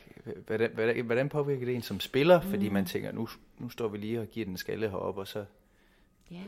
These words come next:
Speaker 1: så kan man mærke, at, at energien, den forsvinder ud i rummet, i stedet for at gå i, gå i
Speaker 2: Ja.
Speaker 1: kredsløb. Hvordan føles det som spiller? Fordi jeg ved godt, man er professionel, men samtidig så er man også lidt sårbar, som man står der.
Speaker 2: Ja.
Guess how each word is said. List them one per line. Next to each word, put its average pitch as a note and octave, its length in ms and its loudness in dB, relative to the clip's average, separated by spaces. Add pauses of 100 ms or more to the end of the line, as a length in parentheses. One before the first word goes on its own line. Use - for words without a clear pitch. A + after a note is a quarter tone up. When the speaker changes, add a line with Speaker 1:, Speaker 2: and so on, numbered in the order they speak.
Speaker 1:
så - 160 -4
kan A#2+ 120 -2
man G#2+ 100 2
mærke, A2+ 280 6
at, G#2+ 300 -2
at G#2+ 100 -6
energien, A2 500 -2
den G#2+ 160 0
forsvinder G#2+ 380 -4
ud C3 160 0
i C3 40 2
rummet, A2+ 340 4
i F#2+ 60 -8
stedet G#2+ 240 -8
for G#2+ 120 -4
at G2+ 80 -4
gå A2 140 2
i, G#2 300 0
gå A2+ 100 0
i - 40 2
Speaker 2:
Ja. G3+ 80 -2
Speaker 1:
kredsløb. A#2+ 440 2
Hvordan B2 260 0
føles G3+ 280 0
det F#3 100 -6
som D3 120 -8
spiller? F3 280 -2
Fordi C3 200 -8
jeg A#2 100 0
ved C#3+ 80 0
godt, D3+ 120 -2
man B2+ 120 0
er G#2 40 -2
professionel, C#3 560 0
men G#2 120 -8
samtidig B2+ 380 -2
så B2+ 60 -6
er A#2+ 40 -2
man G#2 100 -6
også B2 140 -4
lidt C3 100 -8
sårbar, D3 420 4
som - 180 -10
man A2 80 -16
står G#2 200 -12
der. - 140 -12
Speaker 2:
Ja. F3+ 80 -8